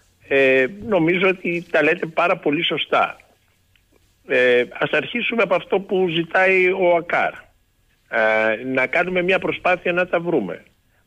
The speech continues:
Ε, εμείς δεν έχουμε διατυπώσει κάποιο αίτημα πέραν της παρακλήσεως προς, ε, συμμάχους και προς την Τουρκία να μας αφήσει στην ησυχία μας να κάνουμε τις εκλογές όπως θέλει η πολιτική ελίτ.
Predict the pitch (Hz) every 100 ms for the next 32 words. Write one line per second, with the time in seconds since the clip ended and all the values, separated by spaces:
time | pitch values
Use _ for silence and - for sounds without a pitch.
0 | _ _ 156 135 135 131 - 165 226 254
1 | 269 226 175 135 110 - 110 - - 110
2 | - 113 104 98 98 98 85 - _ -
3 | 127 120 110 98 98 _ - _ - 127
4 | - 127 120 113 131 139 143 - 107 90
5 | - - - 110 104 - - 95 90 -
6 | - - 110 117 139 139 - 95 - -
7 | - - 143 - 110 95 90 - 101 85
8 | - - - - _ 156 156 151 139 127
9 | 120 131 113 104 - 98 - 85 - 101
10 | 92 87 - 104 92 101 92 92 - -
11 | - 87 87 98 87 - - 104 98 -
12 | 110 98 90 - - - - - 120 110
13 | 101 87 95 98 85 78 78